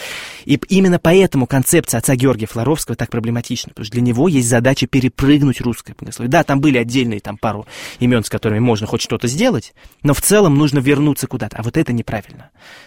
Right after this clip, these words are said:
Нужно, грубо говоря, двигаться дальше на основе предыдущего поколения. Нельзя выкинуть предыдущее поколение. Поэтому мы не можем выкинуть так же, так же, сказать, ну, эти парижские богословы, вот они все такие сякие,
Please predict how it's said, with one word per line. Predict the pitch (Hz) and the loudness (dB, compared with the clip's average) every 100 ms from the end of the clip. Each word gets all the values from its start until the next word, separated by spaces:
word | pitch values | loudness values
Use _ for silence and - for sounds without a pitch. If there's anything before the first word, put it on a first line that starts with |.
| - | -6
Нужно, | 127 117 101 _ _ | -4 -4 -6 _ _
грубо | 117 120 139 | -4 -2 0
говоря, | 123 117 | 0 0
двигаться | 107 113 117 120 | 0 0 0 0
дальше | 123 175 - - - - - | 0 0 -2 -6 -12 -20 0
на | 143 151 | 4 4
основе | 139 - 151 156 135 | 4 2 0 0 -2
предыдущего | - 143 135 131 151 - 127 | -2 0 2 4 2 2 -2
поколения. | 123 123 113 | -2 -2 2
Нельзя | 147 143 127 - | 2 4 2 -2
выкинуть | 117 139 131 113 | -4 -2 -2 -4
предыдущее | 117 101 113 - | -6 -6 -6 -6
поколение. | - - 104 - - - | -8 -10 -12 -14 -18 -4
Поэтому | 143 131 127 | -2 2 2
мы | |
не | 156 | 4
можем | 131 131 | 4 2
выкинуть | 120 160 127 | 0 -2 -2
так | 107 | -4
же, | - | -2
так | 127 | -2
же, | 110 - - | -2 -8 -8
сказать, | 113 196 | -4 2
ну, | 254 | 4
эти | 165 127 - - | 2 0 -8 -6
парижские | - 139 120 - 110 | 0 0 0 -4 -4
богословы, | 117 127 123 | -2 0 -2
вот | 110 120 | 0 -2
они | 110 | -2
все | 104 - | -6 -8
такие | 107 - 107 | -8 -6 -6
сякие, | - 143 277 190 | -4 0 2 2